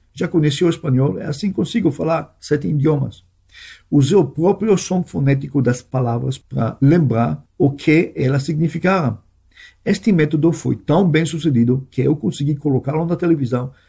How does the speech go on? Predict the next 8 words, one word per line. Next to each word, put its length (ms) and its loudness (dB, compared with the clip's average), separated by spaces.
dois 380 4
anos 200 0
depois 420 2
da 100 2
minha 180 0
chegada 400 -2
no 120 0
Brasil. 400 2